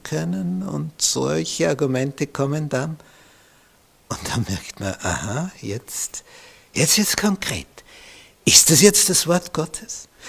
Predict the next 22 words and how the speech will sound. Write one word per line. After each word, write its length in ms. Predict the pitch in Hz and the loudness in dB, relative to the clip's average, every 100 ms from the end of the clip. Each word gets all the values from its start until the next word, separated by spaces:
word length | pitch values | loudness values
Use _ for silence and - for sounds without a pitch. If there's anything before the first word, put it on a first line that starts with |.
| - - | -20 4
Zählt 520 | - 123 117 120 - | 8 8 8 4 4
es 160 | 151 156 | 4 6
jetzt 320 | 170 - - | 4 2 4
für 180 | 190 208 | 6 6
uns 320 | 330 - - - - | 2 -4 -12 -14 -8
oder 160 | - 202 | 2 4
zählt 320 | - 196 190 | 10 10 8
es 180 | 175 - | 0 2
nicht? 420 | 190 92 - - - - _ _ _ _ _ _ _ _ | 2 2 -4 -18 -20 -20 _ _ _ _ _ _ _ _
Weil 140 | 117 | 2
wenn 140 | 101 101 | 4 -2
es 120 | - | 6
nicht 520 | 151 381 - - - | 12 12 10 -4 -2
zählt, 800 | - 156 113 67 65 - - - _ _ _ _ - | 4 8 6 4 -10 -20 -20 -20 _ _ _ _ -6
ja, 320 | 98 82 - - 101 85 82 82 | -4 -2 -6 -16 -18 -16 -18 -8
wa-, 220 | 80 - - | -8 -8 -10
was, 380 | - - - - | -6 -4 -4 -4
was 240 | 73 - | 0 0
sollen 340 | 80 135 202 | 2 2 2
wir 140 | 226 196 | 2 0
dann 260 | 135 104 | -2 -8
noch? 320 | 85 - - | -12 -14 -18